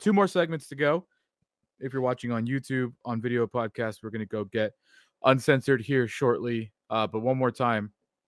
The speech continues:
the promo code just for ten more days, and then we're gonna switch the promo code for twenty twenty-four is amazing. Promo code amazing at Tori and California Holistics.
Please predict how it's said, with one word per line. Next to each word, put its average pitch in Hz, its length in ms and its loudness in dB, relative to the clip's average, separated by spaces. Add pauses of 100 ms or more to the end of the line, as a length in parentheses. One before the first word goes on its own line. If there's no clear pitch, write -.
(560)
the 120 100 2
promo 156 260 8
code 147 200 6
just 147 180 4
for 160 100 0
ten 147 220 4
more 143 160 4
days, 123 320 4
and 123 100 -2
then 120 80 0
we're 120 60 0
gonna 120 140 0
switch 131 240 -2
the 131 60 -6
promo 127 300 0
code 117 300 2 (320)
for - 80 -4
twenty 131 280 2
twenty-four 110 680 0 (360)
is 113 320 2 (140)
amazing. 117 480 0 (100)
Promo 123 240 0
code 117 300 2
amazing 107 540 -4
at 104 160 -10
Tori 113 420 -2
and 104 140 -10
California 107 480 -4
Holistics. 98 540 -6